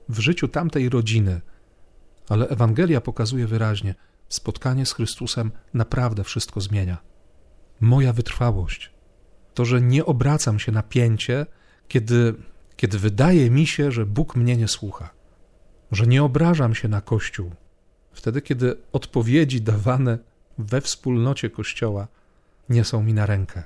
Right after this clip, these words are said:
Nie uciekam, nie odchodzę, nie zostawiam. Dzisiaj też to słowo ma szczególne znaczenie dla nas, wierzących. Kiedy widzimy, jak wygląda sytuacja w Kościele,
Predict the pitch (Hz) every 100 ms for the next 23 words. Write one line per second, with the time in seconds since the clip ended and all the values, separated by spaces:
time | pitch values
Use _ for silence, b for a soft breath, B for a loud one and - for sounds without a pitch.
0 | - - - - - - - - _ -
1 | 110 127 147 147 156 147 165 151 131 131
2 | 139 127 - 131 123 131 135 147 117 127
3 | 135 135 - - 120 98 90 87 82 -
4 | _ _ _ _ _ _ _ 120 110 135
5 | 113 - 117 - - - _ _ _ 127
6 | 127 - 117 98 95 - b b b b
7 | - - - 110 117 107 101 113 98 -
8 | 98 98 107 98 90 - - - _ 131
9 | 131 139 104 - - - b b b b
10 | b _ _ _ - 120 120 120 123 202
11 | 151 160 135 127 147 143 127 - 113 110
12 | 101 - 95 98 - - _ - - -
13 | 123 - 143 131 110